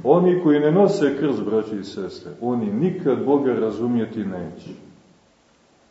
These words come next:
Nikad crkvu razumjeti neće.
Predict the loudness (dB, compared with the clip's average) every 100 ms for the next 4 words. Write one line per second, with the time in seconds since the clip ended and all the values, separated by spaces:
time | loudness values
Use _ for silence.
0 | _ _ _ _ _ _ _ _ _ _
1 | _ _ -10 -4 -2 2 0 0 -8 -10
2 | 0 4 4 4 0 -2 -2 -2 -2 -2
3 | -4 -4 -4 -4 -8 -12